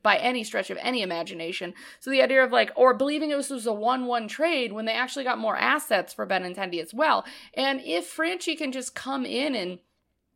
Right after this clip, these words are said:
especially if he's, if they're just gonna use him, let's say, at first base,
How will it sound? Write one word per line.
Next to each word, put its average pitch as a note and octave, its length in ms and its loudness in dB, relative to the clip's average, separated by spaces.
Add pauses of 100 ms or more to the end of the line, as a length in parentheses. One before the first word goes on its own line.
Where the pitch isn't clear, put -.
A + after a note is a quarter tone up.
(120)
especially F4+ 440 2
if C#4+ 80 2
he's, C#4+ 200 -2
if C4+ 160 0
they're D4+ 100 -2
just D#4 180 -8
gonna D#4 140 2
use A#3+ 320 -2
him, C4+ 180 2
let's A#3 240 -2
say, B3 300 2
at A3 220 2
first B3 260 -2
base, B3 400 -2